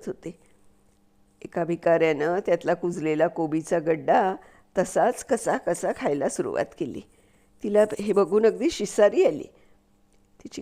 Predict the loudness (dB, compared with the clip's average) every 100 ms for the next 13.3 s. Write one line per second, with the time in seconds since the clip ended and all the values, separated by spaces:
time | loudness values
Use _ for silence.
0 | -10 -4 -2 -2 -2 -2 -2 -4 -4 -2
1 | -4 -6 _ _ _ -8 -4 -4 -4 -4
2 | -4 -4 -8 -12 -12 -18 _ _ _ _
3 | _ _ _ _ -2 -2 -2 -2 0 0
4 | -2 -6 _ _ -4 0 2 2 2 0
5 | -4 -8 -10 -2 2 2 2 -2 -14 -4
6 | -2 0 0 2 2 0 -4 -16 _ _
7 | _ -2 0 2 0 0 2 0 0 -2
8 | -2 -2 -6 -4 -6 0 0 2 0 0
9 | -2 -6 -6 -2 0 0 -4 -12 _ _
10 | _ _ _ -6 -4 -2 -2 -2 2 2
11 | 6 4 4 0 0 0 -8 -20 -20 _
12 | _ -2 6 4 6 0 -2 -8 -4 -4
13 | -4 -8